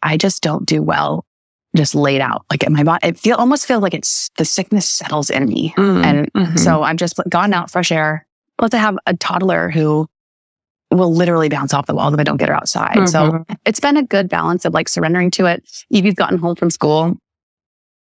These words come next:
Speaker 1: E-, Indy's been fighting nap. And so it's, like, right when I get her down for a nap,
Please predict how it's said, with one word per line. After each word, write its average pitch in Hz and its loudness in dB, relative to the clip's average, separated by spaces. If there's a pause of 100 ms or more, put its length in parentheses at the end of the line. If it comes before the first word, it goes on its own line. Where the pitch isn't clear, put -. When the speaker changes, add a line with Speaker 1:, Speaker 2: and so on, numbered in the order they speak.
(220)
Speaker 1:
E-, 196 2
Indy's 208 2
been 170 0
fighting 151 -2
nap. 151 -6
And 165 0
so 156 0
it's, 156 -4
like, 170 -2
right 170 0
when 208 0
I 202 2
get 196 0
her 160 -2
down 156 0
for - -2
a 156 0
nap, 156 0